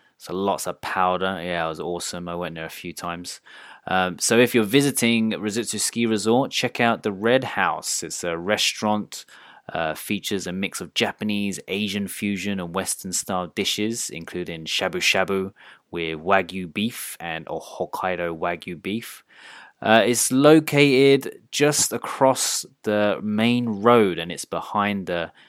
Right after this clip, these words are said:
Seiko Mart convenience store, so quite easy to find. It's open winter and summer, twelve to three P M for lunch, five to nine P M for dinner, with prices ranging from under one thousand yen to about five thousand yen.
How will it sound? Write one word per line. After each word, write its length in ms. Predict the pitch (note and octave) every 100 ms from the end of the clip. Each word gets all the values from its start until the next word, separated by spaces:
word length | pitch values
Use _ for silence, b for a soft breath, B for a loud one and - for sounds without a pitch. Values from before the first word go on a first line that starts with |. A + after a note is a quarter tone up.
| b
Seiko 580 | - - A2+ G#2+ G#2 G2
Mart 360 | G2 G2 -
convenience 580 | - F#2 G2 G2 F#2+ D#2+
store, 440 | - F2+ D2 C2+
so 340 | - - D#2+ D#2 _ b b
quite 240 | - F#2+ D#2+
easy 240 | F2 E2
to 120 | -
find. 400 | - F2 E2+ F#2 - B B B
It's 260 | - G2+ -
open 800 | - C3 C3 - C3 B2+ B2+ B2 G#2+
winter 280 | C3 C3
and 220 | B2+ B2+ B2+
summer, 540 | - A#2+ B2+ D3 D3+ -
twelve 920 | - - A#2+ B2 B2 A#2+ B2 B2 A#2 -
to 140 | - G2+
three 500 | - - G#2 A2+ G#2+
P 140 | A2
M 140 | G#2+
for 120 | - G2
lunch, 560 | G#2 C3+ D#3+ - - - _ _ _ _
five 600 | - G#2 G2+ G2 G2+ F2
to 100 | -
nine 380 | F#2+ F#2+ F#2+ F2+
P 140 | - F#2+
M 120 | F#2
for 140 | -
dinner, 400 | E2+ G#2 G#2 B2 - b b b
with 240 | F#2 E2+
prices 440 | - G2+ F#2+ F#2+ F2
ranging 380 | G2 F#2+ F#2+
from 260 | F2 F#2+ F2
under 240 | F#2 F2+
one 300 | F2 G#2+ B2+
thousand 460 | A#2 A#2+ A#2 G#2+ A2
yen 220 | A2 A2
to 140 | A2 G2
about 380 | F2 F2+ - -
five 240 | G2+ G2
thousand 440 | - D#2 D#2 C#2+
yen. 200 | C#2+ -